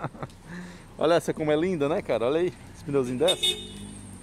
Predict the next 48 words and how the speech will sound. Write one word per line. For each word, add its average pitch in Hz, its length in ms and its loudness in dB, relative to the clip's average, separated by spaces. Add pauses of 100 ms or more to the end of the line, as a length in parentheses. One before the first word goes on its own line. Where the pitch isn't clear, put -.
(160)
Muito 156 240 -2
show, 135 260 4
né? 135 80 0
Uma 143 80 2
branquinha 131 460 0
ali, 147 200 2
ó. 120 140 2 (720)
E 147 60 0
a 135 120 4
minha, 147 240 0
e 156 80 4
ali 147 120 2
ainda 165 160 -2
tem 160 80 -4
mais 165 160 0
um 175 40 -2
bocado 156 380 0
ali, 147 240 2
gente. 123 420 -2 (880)
Tá 117 80 0
lotado 127 460 4
aqui 123 160 -2
de 117 80 -2
Pajero 123 320 4
T 123 100 4
R 117 100 2
quatro. 113 380 2
Tô - 40 -8
trazendo 131 260 4
aqui 131 120 -2
pra 135 120 6
ele 131 80 6
dar 127 80 8
uma 131 60 8
olhadinha 127 220 6
no 135 60 2
solenoide 127 480 4
do 123 80 2
minha, 123 220 4 (440)
do 120 60 -2
meu 127 160 8
carro 131 220 4
aí, 127 80 6
ver 131 80 6
o 123 40 4
que 135 140 4
que 139 140 4
houve. 135 480 6